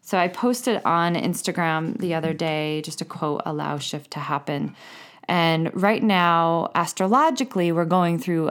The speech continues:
a lot of shifts. And I'm recording this on the latter part of the new moon. And I'm learning more and more about astrology. I'm actually taking a course this Saturday, so I'm hoping to bring more of that information here.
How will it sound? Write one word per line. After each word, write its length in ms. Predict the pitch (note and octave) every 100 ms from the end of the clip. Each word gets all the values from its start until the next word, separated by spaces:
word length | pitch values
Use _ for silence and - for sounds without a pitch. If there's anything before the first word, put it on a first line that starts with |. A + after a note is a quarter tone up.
| -
a 80 |
lot 500 | D#3 D#3 D#3+ D3+ - - -
of 100 | D3
shifts. 420 | - D3+ C#3 -
And 180 | - E3
I'm 120 | F3
recording 460 | F3 E3+ F3 E3 D#3+
this 220 | D#3 -
on 540 | - D#3+ D#3 D#3 D#3 D#3 - - - -
the 100 | -
latter 400 | F3 F#3 F#3+ G#3+
part 340 | G#3 - E3+ -
of 160 | E3+ D3
the 100 | D#3+
new 160 | D#3
moon. 420 | D3 D3 D3 F#3 A3 _ _ _ _ _ _ - -
And 540 | F3 E3+ D#3+ D#3+ D#3+ - - - - -
I'm 320 | F3+ E3+ F3
learning 440 | F#3+ G3+ G3+ G3
more 240 | G3 G#3 B3
and 100 | A#3+
more 200 | F3+ E3
about 340 | D#3+ D3+ -
astrology. 560 | E3 - D#3+ D#3 E3 F3
I'm 100 | E3
actually 320 | D#3 - E3
taking 320 | D#3+ E3 E3
a 60 | E3
course 340 | - D3+ D3
this 140 | - C#3+
Saturday, 500 | - A#3+ G#3+ D#3+ D3+
so 140 | E3+
I'm 60 | D#3
hoping 360 | F3 F3+ F#3
to 80 | F3
bring 240 | D#3 D#3+
more 200 | D#3 D3+
of 60 | D#3
that 180 | D#3 -
information 580 | D3+ D#3 D#3 D3 - D3+
here. 400 | - F3+ D#3+